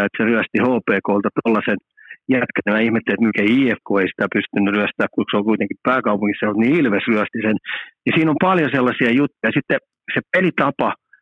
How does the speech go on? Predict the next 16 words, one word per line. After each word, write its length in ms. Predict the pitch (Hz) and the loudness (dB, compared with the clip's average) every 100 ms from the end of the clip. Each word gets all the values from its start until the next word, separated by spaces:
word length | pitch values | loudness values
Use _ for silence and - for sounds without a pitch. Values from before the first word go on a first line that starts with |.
| _ _ _ _ - | _ _ _ _ -4
se 60 | 123 160 | 0 2
artistisuus, 720 | 156 120 - 110 127 113 110 - - _ - - | 0 -2 -2 -2 2 2 0 -4 -16 _ -14 -6
se 60 | - 151 | 0 2
karheus, 600 | 165 131 113 107 107 - - _ _ - _ _ _ - | 2 2 0 0 0 -2 -10 _ _ -20 _ _ _ -4
se 120 | 120 113 110 110 107 107 110 92 - 135 123 175 | 0 2 2 2 2 2 0 -2 -4 0 2 2
viihdyttävyys, 600 | 185 131 - 117 113 123 | 2 0 0 0 0 2
mikä 180 | 127 120 | 0 0
siellä, 220 | 135 120 - | 0 0 2
mä 120 | 208 190 170 | 2 2 0
ostaisin 380 | - 123 123 | 0 0 0
kuule 240 | 110 131 123 143 | 2 2 2 2
Ilveksen 320 | 113 - 107 | 0 0 0
kausikortin, 720 | 120 113 101 101 101 - - - | 0 2 0 0 0 -2 -6 -8
jos 100 | - | -2
mä 60 | 127 117 | 0 0
asuisin 300 | 110 101 | 0 0